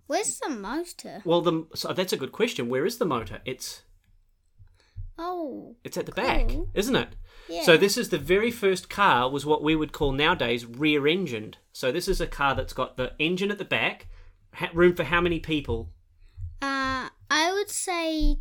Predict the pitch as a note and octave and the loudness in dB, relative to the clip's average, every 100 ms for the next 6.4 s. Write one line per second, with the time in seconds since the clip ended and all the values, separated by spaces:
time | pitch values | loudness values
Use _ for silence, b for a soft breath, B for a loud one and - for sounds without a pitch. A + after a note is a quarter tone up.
0 | - - D4+ D4 D#4 D4+ E4+ E4 G4+ - | 0 -6 -4 -2 -4 -6 -10 -8 -8 -8
1 | G4+ F#4+ G#4+ G#4+ C3 E3 F3+ - F#3 - | -8 -8 -10 -10 -2 0 0 0 0 0
2 | F3+ D#3 - F3 E3 C#3 C3+ C#3+ D#3 D3 | -2 -2 -2 -2 -2 -2 -4 -4 -4 0
3 | G#3 - B3+ A3 F3 - - D3 C3+ C#3 | 0 0 -2 0 -2 -4 -4 -2 -2 0
4 | E3+ G3 F#3 - A#2+ A#2+ B2 C#3 - E3+ | 2 0 -2 -2 -4 -4 -8 -8 0 2
5 | F3+ D3+ B2+ A#2+ A2 D3+ E3+ D3 - A#2 | 2 -2 -4 -4 0 0 0 -2 -2 -4
6 | - D#3 D3 A#2 | -6 -8 -6 -8